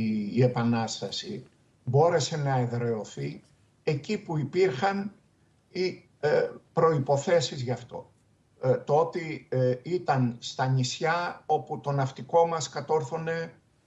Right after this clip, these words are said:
ε, έτσι να επιβάλλει την παρουσία του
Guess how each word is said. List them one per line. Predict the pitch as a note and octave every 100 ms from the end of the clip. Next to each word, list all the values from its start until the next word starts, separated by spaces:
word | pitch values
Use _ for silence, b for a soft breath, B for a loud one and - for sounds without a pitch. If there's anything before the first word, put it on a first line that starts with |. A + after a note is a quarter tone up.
| -
ε, | C3+ C3+ C3+ -
έτσι | D#3+ E3 - C#3+
να | C#3 C3+ C3 B2 -
επιβάλλει | C3 C#3 C3 D3+ D#3 D#3
την | C3+ C#3
παρουσία | C3 A#2+ A#2+ - D#3 D3+
του | C#3+ D#3 D3